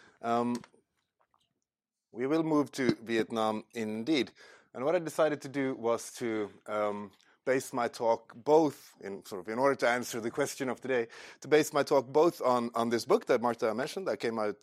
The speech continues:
um, last year, late last year, on consumption and Vietnam's new middle classes. That basically builds on, on a decade of work of, on, on middle classes and consumption, mainly in Hanoi,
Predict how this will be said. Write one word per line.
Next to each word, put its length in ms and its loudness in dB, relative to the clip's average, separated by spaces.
um, 460 -4
last 220 -4
year, 160 -10
late 240 -4
last 240 -4
year, 120 -4
on 80 -8
consumption 440 -4
and 80 -4
Vietnam's 400 -2
new 240 -4
middle 220 -4
classes. 480 -2
That 140 -16
basically 400 -2
builds 300 -4
on, 300 -8
on 120 -8
a 60 -2
decade 260 0
of 120 -2
work 300 -4
of, 140 -10
on, 300 -14
on 320 -10
middle 300 -4
classes 420 -8
and 140 -8
consumption, 680 -12
mainly 460 -4
in 120 -4
Hanoi, 340 -4